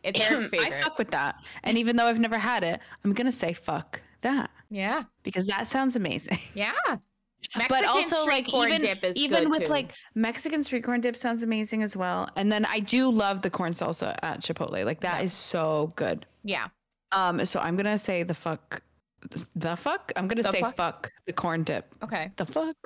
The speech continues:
Speaker 2: Um, oh, shit. This is tricky, though. <coughs>
Speaker 1: Tricky.
Speaker 2: I'm gonna, it's tricky, tricky, tricky.
Speaker 1: Trick or
Speaker 2: Um,
Speaker 1: treat.
Speaker 2: Trick or treat. Spooky
Speaker 1: <laughs>
Speaker 2: season.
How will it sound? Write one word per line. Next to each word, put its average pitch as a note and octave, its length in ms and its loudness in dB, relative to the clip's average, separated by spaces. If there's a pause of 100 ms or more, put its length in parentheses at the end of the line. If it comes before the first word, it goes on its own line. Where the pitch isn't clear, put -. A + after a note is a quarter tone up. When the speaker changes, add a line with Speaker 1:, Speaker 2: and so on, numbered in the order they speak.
(460)
Speaker 2:
Um, F#3 640 0 (720)
oh, G3 640 2
shit. - 420 -2
This - 160 -2
is F#4 140 -2
tricky, A3 320 -4
though. A2+ 320 -4 (560)
<coughs> - 640 -4 (480)
Speaker 1:
Tricky. D4+ 600 -2
Speaker 2:
I'm G3 140 4
gonna, C#4+ 540 2 (440)
it's - 220 -4
tricky, C#4 400 0
tricky, - 400 -6
tricky. - 920 -6
Speaker 1:
Trick F#3+ 80 -2
or - 0 -
Speaker 2:
Um, F3+ 420 2
Speaker 1:
treat. D#4+ 800 -10 (680)
Speaker 2:
Trick - 340 -6
or F4 100 -6
treat. E4 720 -6
Spooky B3 320 -2
Speaker 1:
<laughs> A3 40 -2
Speaker 2:
season. B3+ 600 -2